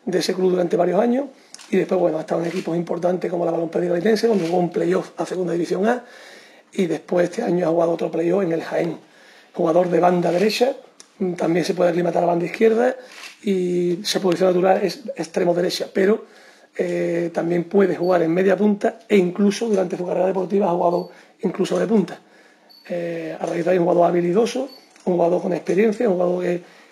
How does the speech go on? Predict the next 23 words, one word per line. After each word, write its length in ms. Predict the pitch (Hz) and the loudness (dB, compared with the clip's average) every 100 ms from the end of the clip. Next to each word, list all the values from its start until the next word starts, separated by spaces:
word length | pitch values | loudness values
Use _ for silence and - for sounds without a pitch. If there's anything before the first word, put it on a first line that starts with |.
| - | -10
que 140 | - | -4
da 120 | - 180 | 0 2
el 100 | 175 | 2
perfil 500 | - 165 - 208 185 | -2 -4 0 2 2
idóneo 320 | 190 180 175 | 2 0 0
para 160 | 185 | 0
nuestro 280 | 175 175 196 | 0 -2 -2
club. 280 | 208 277 320 - - - - - | 0 0 -2 -10 -20 -20 -12 -8
Y 80 | |
bueno, 220 | 170 165 143 - | -4 -6 -8 -10
ese 240 | 151 - | -8 -4
es 60 | 165 | -4
el 100 | 165 | -2
tema 180 | 240 | 0
deportivo 460 | - - 165 208 233 | 0 -2 -2 0 0
y 60 | 233 | 0
el 140 | 170 | 0
tema 280 | - 170 170 | -2 -4 -4
econom-, 420 | 170 180 185 202 | -4 -2 -2 -2
el 260 | 180 165 165 | -2 -2 0
tema, 400 | 175 170 170 175 - - | 0 2 0 -4 -10 -4
perdón, 280 | - 175 170 | 0 0 -2
personal. 500 | - 196 202 262 | -2 0 0 0